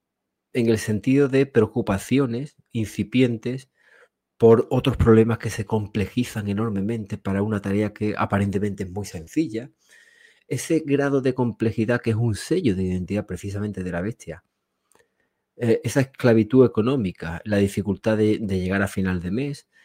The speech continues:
cualquier paso que uno da, y se va a sentir muy identificado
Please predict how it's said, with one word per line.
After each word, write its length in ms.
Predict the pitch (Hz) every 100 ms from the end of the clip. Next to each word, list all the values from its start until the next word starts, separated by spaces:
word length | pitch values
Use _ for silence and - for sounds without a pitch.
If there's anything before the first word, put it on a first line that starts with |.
| _ _
cualquier 600 | - 107 101 - 135 110
paso 420 | - 123 113 - 90
que 80 |
uno 240 | 104 104 95
da, 340 | 101 101 80 _ -
y 60 |
se 80 | 107
va 80 | 117
a 20 |
sentir 280 | 110 104 110
muy 140 | 107
identificado 580 | 107 98 101 107 104 -